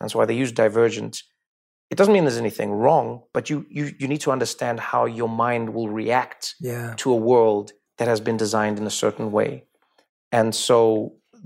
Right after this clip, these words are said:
Speaker 1: that is why I've, I've learned to understand and accept. I go, "I'm mercurial." Again, it was a friend who taught me that, and I, I loved it once I understood. At first, I was, I was like, "No, I'm not. I'm not." He's like, "You," he's like, "Yeah, you're mercurial." And I was like, "First of all, explain the word."
Speaker 2: Yeah, yeah,
Speaker 1: And then he
Speaker 2: yeah.
Speaker 1: explained it to me. I was like, "I'm not that. I'm the,"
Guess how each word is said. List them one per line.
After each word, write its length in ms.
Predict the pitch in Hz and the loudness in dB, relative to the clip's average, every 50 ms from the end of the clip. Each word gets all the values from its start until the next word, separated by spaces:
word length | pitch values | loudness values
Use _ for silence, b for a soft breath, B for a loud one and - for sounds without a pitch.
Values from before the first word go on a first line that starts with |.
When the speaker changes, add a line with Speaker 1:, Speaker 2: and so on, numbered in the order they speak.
| 135 117 113 110 | -18 -18 -16 0
Speaker 1:
that 320 | 113 123 131 135 131 - - - | 2 4 4 4 4 0 -8 -8
is 160 | 135 117 110 | -8 -6 -4
why 300 | 117 117 117 117 110 110 110 | 0 2 4 4 4 4 2
I've, 120 | 107 - - | 2 0 -4
I've 140 | 120 110 113 | -4 -4 -2
learned 220 | 120 127 123 107 | -2 -2 -2 -2
to 100 | - - | -2 -4
understand 500 | 117 110 104 - - - 131 127 123 117 | -4 -4 -4 -8 -4 -2 -2 -2 0 -2
and 80 | 113 110 | -2 -4
accept. 440 | 110 - - - 165 147 - - - | -4 -6 -4 0 0 0 0 0 -2
I 60 | 120 | 0
go, 240 | 110 117 113 110 B B B B B B B B - | 2 2 0 0 B B B B B B B B 0
"I'm 140 | 131 131 135 | 0 2 2
mercurial." 520 | 131 113 - - - 180 170 143 113 101 - - | 0 -2 -4 -2 0 2 2 2 2 2 0 -2
Again, 320 | 120 107 139 175 180 135 107 104 - - | -2 2 4 4 4 4 0 -6 -10 -16
it 60 | _ _ _ _ _ _ _ _ | _ _ _ _ _ _ _ _
was 120 | - 113 | -6 -6
a 40 | 110 | -6
friend 380 | 107 - - 156 156 165 156 131 | -6 -2 0 0 2 2 0 -2
who 60 | 123 | -6
taught 360 | 113 - - - 117 113 - | -10 -8 -4 -4 -4 -4 -4
me 60 | - 113 | -2 0
that, 160 | 107 110 117 | 2 2 2
and 140 | 120 117 117 | 0 -2 -2
I, 100 | 117 107 - - - | -4 -4 -8 -4 -4
I 60 | 131 | -2
loved 320 | 127 131 160 190 175 131 123 | 2 2 2 0 0 -4 -10
it 160 | 107 - - - - | -10 -12 -14 -16 -6
once 280 | 127 123 139 139 - | -2 -2 0 2 2
I 40 | 139 | 2
understood. 300 | 131 127 113 - - 170 | 2 0 -2 -2 0 0
At 100 | 131 - | 0 4
first, 200 | - 220 190 - | 4 2 2 4
I 20 | 139 | 2
was, 180 | 123 117 - b b b b b b b - | 0 0 -2 b b b b b b b -6
I 40 | - | -6
was 80 | 131 131 | -4 -4
like, 100 | 135 123 | -2 0
"No, 160 | 220 285 311 | 2 2 4
I'm 120 | - 247 | 4 4
not. 280 | 277 262 202 - - - - | 4 2 2 0 -4 -8 -2
I'm 60 | - | 0
not." 120 | - 247 185 | 0 2 2
He's 160 | 156 151 147 | 0 2 2
like, 180 | 156 143 - | 0 0 0
"You," 100 | - 165 | -4 -10
he's 260 | 156 - 151 165 156 196 | -10 -8 -8 -2 0 0
like, 120 | 196 190 | 0 0
"Yeah, 100 | 339 359 | 0 0
you're 120 | 302 208 | 0 2
mercurial." 520 | 180 180 175 - - 311 302 247 151 123 117 | 2 0 -2 0 0 2 4 4 4 4 2
And 40 | 113 | 2
I 40 | |
was 100 | 117 123 | 0 -2
like, 200 | 127 123 214 - | -4 -6 -8 -10
"First 220 | - - 254 269 208 | -2 2 2 2 4
of 80 | 208 | 4
all, 60 | 208 196 | 4 4
explain 300 | - - - 220 220 208 | 2 2 2 2 4 4
the 60 | 190 | 4
word." 280 | 180 180 151 120 113 214 | 4 4 4 4 4 4
Speaker 2:
Yeah, 60 | 202 | 4
yeah, 320 | 190 185 185 180 175 175 | 6 8 8 8 8 8
Speaker 1:
And 80 | 175 175 | 8 6
then 80 | 170 170 | 6 6
he 40 | |
Speaker 2:
yeah. 60 | 165 165 | 4 2
Speaker 1:
explained 280 | 160 - 190 202 196 175 | 2 4 4 4 4 4
it 80 | 156 | 0
to 80 | - 156 | -2 0
me. 80 | 151 | 2
I 20 | 147 | 2
was 80 | 143 | 4
like, 140 | 139 135 - | 2 4 4
"I'm 260 | 190 247 269 226 214 | 4 4 4 4 4
not 240 | 208 214 185 - - | 4 4 2 2 2
that. 160 | 175 156 147 | 4 4 6
I'm 240 | 156 185 233 208 196 | 4 4 2 2 2
the," 140 | 190 180 180 | 2 0 -2